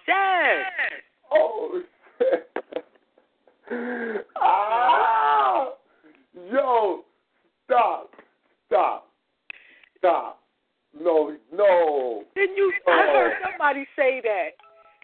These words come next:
Speaker 1: on the last show. I watched the shit.
Speaker 2: No, they didn't say that at the press conference. No, they didn't say that. No.
Speaker 1: Yeah, yeah.
Speaker 2: No, Sister Camille,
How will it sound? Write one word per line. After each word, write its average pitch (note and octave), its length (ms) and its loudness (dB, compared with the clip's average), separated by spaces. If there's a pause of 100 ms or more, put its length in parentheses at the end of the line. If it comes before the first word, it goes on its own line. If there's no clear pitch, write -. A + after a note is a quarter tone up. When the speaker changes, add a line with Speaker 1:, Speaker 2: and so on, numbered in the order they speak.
Speaker 1:
on G3 80 -8
the G3+ 60 -6
last G3 380 0 (100)
show. D3 220 -4 (240)
I G3+ 160 -10
watched C4 340 -2
the A3 80 -20 (140)
shit. D3 260 -14 (1800)
Speaker 2:
No, D#3+ 460 0
they E3 80 -8
didn't E3 260 -2
say D#3 180 -2
that C#3 120 2
at B2+ 80 -6
the - 80 -16
press C#3 260 -2 (100)
conference. C3 520 -2
No, A#2+ 560 0
they C#3 80 0
didn't A#2 320 -6
say G#2+ 120 -6
that. G2 320 -6
No. G2 360 -4
Speaker 1:
Yeah, F3+ 240 -12 (200)
yeah. F#3+ 260 -10 (1300)
Speaker 2:
No, E3 300 4
Sister E3 260 -4
Camille, D#3+ 320 -4